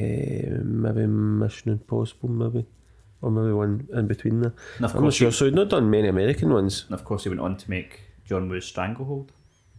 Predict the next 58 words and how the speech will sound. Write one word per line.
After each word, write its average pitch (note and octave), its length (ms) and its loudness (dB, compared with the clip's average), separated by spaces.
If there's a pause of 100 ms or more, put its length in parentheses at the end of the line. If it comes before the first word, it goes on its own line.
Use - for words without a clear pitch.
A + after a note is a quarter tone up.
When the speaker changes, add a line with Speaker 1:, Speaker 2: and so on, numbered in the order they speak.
(400)
Speaker 2:
Not G#2 220 2
him. F2+ 280 -2 (160)
They F#2+ 60 -4
just F#2+ 160 -12
put - 100 -4
his - 80 -8
name E2+ 180 -6
on - 60 0
Speaker 1:
Oh, G2 60 2 (100)
Speaker 2:
it. G#2 40 2
Speaker 1:
that's G#2 120 2
Speaker 2:
But, F#2 60 2
Speaker 1:
from F2+ 160 4
Speaker 2:
uh, - 20 2
Speaker 1:
the, - 100 0
Speaker 2:
a - 20 2
lot G2 160 2
Speaker 1:
aye. - 20 2
Speaker 2:
of G2 80 -2
slow G#2 160 -2
motion. G2 320 -4 (880)
Speaker 1:
Aye. - 260 -4 (320)
Speaker 2:
One C#3+ 340 4
other D3+ 180 8
thing B2+ 140 2
I A2 40 0
would G#2+ 120 -2
say, G#2 240 2
see - 160 -4
that A#2 200 -2
scene G2 480 -4
where G2+ 120 -2
they F#2 100 -2
have G2 160 -6
the G2+ 60 -6
big F#2 140 -6
shootout? G#2+ 560 -2 (500)
I G#2 80 0
did G#2+ 220 0
love F#2+ 360 -2
before G2+ 260 -2
the F#2+ 60 -4
shootout - 320 -6
started. F2+ 580 -4 (500)
So, F2+ 420 -2 (260)
uh, F2+ 340 0
Nick G2+ 220 -2
Cage, F2 640 -2
but G#2 140 -4
he's E2 120 -8
good - 220 -4
Nick F2+ 200 -8
Cage. - 380 -8 (120)
Folk D#2 340 -8
just E2 160 -10
don't - 140 -8
know D#2+ 120 -6
that. E2+ 320 -6